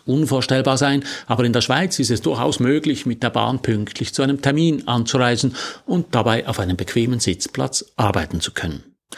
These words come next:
Wir werden auch in Zukunft den Raum nicht mit selbstfahrenden oder gar fliegenden Autos überwinden,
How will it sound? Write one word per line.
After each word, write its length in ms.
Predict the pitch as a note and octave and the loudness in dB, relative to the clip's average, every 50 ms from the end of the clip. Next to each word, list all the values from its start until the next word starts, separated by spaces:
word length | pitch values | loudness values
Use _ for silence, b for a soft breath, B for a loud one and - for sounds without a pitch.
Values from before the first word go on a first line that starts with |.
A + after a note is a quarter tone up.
| B B B B B B _ - | B B B B B B _ 0
Wir 140 | - A#2+ | 2 4
werden 200 | B2 B2 A2 A#2+ | 4 4 4 4
auch 180 | A2+ A2 G#2 F#2+ | 4 4 4 4
in 180 | A#2 A2+ A2+ - | 2 0 0 2
Zukunft 580 | - C#3+ D#3 D3+ - - G#2+ G#2 G2 - - | 2 2 2 2 0 0 -2 -2 -2 -2 -2
den 120 | A#2 G#2 G#2 | -2 0 2
Raum 320 | G2+ G2+ G2 G2+ G2 - | 2 2 2 0 -2 -2
nicht 480 | - A2+ A2+ B2 B2 A2+ - - - - | 0 2 2 2 2 0 -2 -6 -6 -6
mit 180 | G2 E2 - - | -8 -6 -4 -2
selbstfahrenden 1040 | - - E2+ E2+ E2 - - - - - G2+ F2+ F2+ F2+ F2 - F#2 E2 E2 - | 0 0 0 0 0 -2 -4 -2 -2 0 0 2 2 0 0 0 -2 -2 -2 -2
oder 180 | - G2+ F#2+ F#2 | -4 -4 -2 -2
gar 140 | - F2 | -2 -2
fliegenden 500 | - - - B2+ B2+ A2+ - A#2 G2 F#2 | -2 0 2 2 2 2 2 2 2 2
Autos 380 | E2+ D#2+ F2+ F2+ - G#2+ G2+ G#2+ | 2 0 0 0 0 0 2 2
überwinden, 500 | G#2 F#2+ G#2 A#2+ B2+ C3+ C3 - C3+ C3+ | 2 2 4 4 2 2 2 0 -2 -2